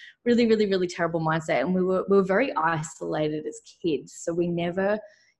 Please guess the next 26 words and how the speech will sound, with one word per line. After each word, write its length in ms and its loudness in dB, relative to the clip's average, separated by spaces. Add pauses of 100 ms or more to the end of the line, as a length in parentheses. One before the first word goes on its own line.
even 220 2
though 100 2
we 100 4
were 120 4
living 220 0
in 100 -2
a 80 -8
cul-de-sac 680 -2
and 80 -4
we 60 -4
got 160 -10
to 80 -14
play 180 -2
with 140 -4
all 80 -6
the 140 -2
other 160 -4
kids 480 -6
and, 120 -6
you 80 -6
know, 140 -4
it 60 -4
was 160 -6
an 80 -8
incredible 500 -6
experience, 920 -6